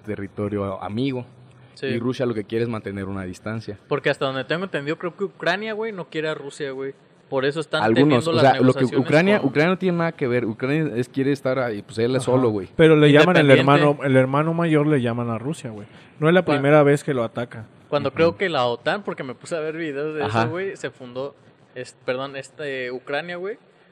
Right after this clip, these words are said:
Speaker 2: La capital de, de Ucrania se fundó antes que la capital de
Speaker 3: Ajá,
Speaker 2: Rusia, güey.
Speaker 3: exacto,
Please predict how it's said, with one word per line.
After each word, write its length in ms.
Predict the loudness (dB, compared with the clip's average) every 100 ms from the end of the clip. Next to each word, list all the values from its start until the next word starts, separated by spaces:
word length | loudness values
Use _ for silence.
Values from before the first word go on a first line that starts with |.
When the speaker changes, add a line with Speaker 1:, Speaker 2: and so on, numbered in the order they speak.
| _ _
Speaker 2:
La 100 | -8
capital 480 | -6 -8 -10 -8 -6
de, 420 | -6 -4 -4 -4 -6
de 80 |
Ucrania 340 | -10 -10 -8 -10
se 100 | -12
fundó 360 | -14 -10 -4 -4
antes 400 | -4 -6 -8 -8
que 100 | -10
la 120 | -10
capital 440 | -12 -14 -10 -8
de 80 | -6
Speaker 3:
Ajá, 80 | -4
Speaker 2:
Rusia, 280 | -4 -4 -4
güey. 180 | -6
Speaker 3:
exacto, 260 | -8 -12 -20